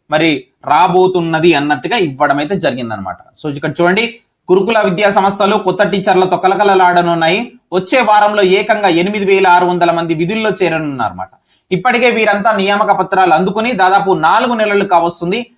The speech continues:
లోక్సభ ఎన్నికల నేపథ్యంలో మరి పోస్టింగ్ ప్రక్రియలో తీవ్ర జాప్యం జరిగినా మరి ధ్రువపత్రం, మరి ప్రస్తుతం ధ్రువపత్రాల పరిశీలన ప్రక్రియ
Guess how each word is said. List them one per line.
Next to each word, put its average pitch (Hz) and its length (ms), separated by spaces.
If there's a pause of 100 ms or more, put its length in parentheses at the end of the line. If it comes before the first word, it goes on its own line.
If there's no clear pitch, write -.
(160)
లోక్సభ 214 400
ఎన్నికల 196 440
నేపథ్యంలో 180 560
మరి 175 200
పోస్టింగ్ 196 480
ప్రక్రియలో 175 500 (280)
తీవ్ర 233 260
జాప్యం 180 440
జరిగినా 170 340
మరి 170 200
ధ్రువపత్రం, 180 640 (320)
మరి 165 140
ప్రస్తుతం 196 500
ధ్రువపత్రాల 185 520
పరిశీలన 175 640
ప్రక్రియ 160 520